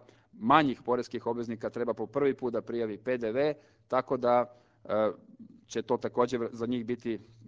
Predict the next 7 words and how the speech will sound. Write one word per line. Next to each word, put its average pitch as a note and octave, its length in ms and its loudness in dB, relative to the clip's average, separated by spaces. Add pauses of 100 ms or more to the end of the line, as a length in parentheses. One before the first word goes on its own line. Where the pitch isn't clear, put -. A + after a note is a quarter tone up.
(100)
iskušenje, C#3 840 -2
a C3 300 6
onda B2 360 2 (480)
kako A#2 300 0
vreme A#2 220 0
bude A2+ 220 -2
odmicalo, A#2 520 2